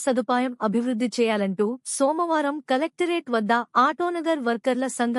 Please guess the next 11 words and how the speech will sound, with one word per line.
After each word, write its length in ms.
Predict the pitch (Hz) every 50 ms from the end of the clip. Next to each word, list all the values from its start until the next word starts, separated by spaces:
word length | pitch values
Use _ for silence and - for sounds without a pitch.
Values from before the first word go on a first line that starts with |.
| 247 226 214
నాయకులు 380 | 202 214 240 233 - 254 240 233 202 -
ప్రదర్శన 420 | 233 233 220 262 247 - - 285 285 302 247
నిర్వహించారు. 680 | 226 208 196 196 175 202 196 170 - 202 180 165 151 135 - _ _ _ _ _ _ _ _ _ _ _ _ _ _ _ _ _ _ _
ఈ 100 | 262 269 311 - -
సందర్భంగా 600 | 269 254 247 262 247 208 196 226 240 247 254 269 302 320 - - -
సంఘ 200 | 247 247 262 302 294 240 220
అధ్యక్షుడు 460 | 196 185 247 233 - - 254 220 226 226 208 208 208
నాగ 260 | 214 220 233 226 269 254 214
వెంకట 320 | 226 233 233 - 254 233 240 226 -
సురేంద్ర 400 | - 240 220 233 247 247 254 254 240 -
ప్రసాద్, 400 | 208 196 - - 214 196 220